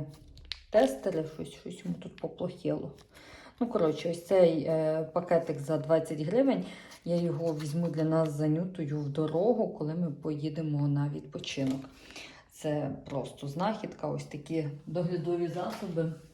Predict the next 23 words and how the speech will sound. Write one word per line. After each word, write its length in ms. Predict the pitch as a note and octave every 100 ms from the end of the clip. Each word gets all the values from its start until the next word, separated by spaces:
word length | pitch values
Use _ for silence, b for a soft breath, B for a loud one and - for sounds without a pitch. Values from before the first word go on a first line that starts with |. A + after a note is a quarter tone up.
| - -
коли 240 | D#3 D#3+
не 120 | D3+
потрібно 480 | D3+ - E3+ F3 F3
з 160 | - -
собою 520 | C#3 D3+ D#3 D#3 C#3+ - - B B B B
вести 300 | D#3+ D3 E3
всі 340 | C#3+ - E3 D3 - - -
флакончики. 720 | F3+ F3 D3 C#3 - - - - B B B B B B
Е, 300 | E3+ E3+ E3+
акція 480 | G3+ G3+ - F#3 F3+
мінус 340 | E3+ F3+ E3+
сімдесят 880 | - F3+ E3+ F3+ - A#3 C4 D#4+ - - B B
дала 320 | E3+ F3 F3+
мені 680 | F3+ E3+ E3 D#3+ E3 D#3+ D3 - -
вигідну 440 | D3+ F3 E3 C#3 D3+
пропозицію 840 | - - E3 F3+ F#3 - D#3+ D#3+
на 460 | D#3 D#3+ D#3 D3+ - - - - -
крем 360 | F3+ A3 D4+
мій 180 | C#4 A#3
улюблений 680 | G#3+ G#3 F#3 F#3 F3+ E3+ E3
з 360 | D3+ D#3 D#3
чайним 480 | D3+ - D#3+ D3 D3
деревом. 440 | E3 B3 C4+ G#3+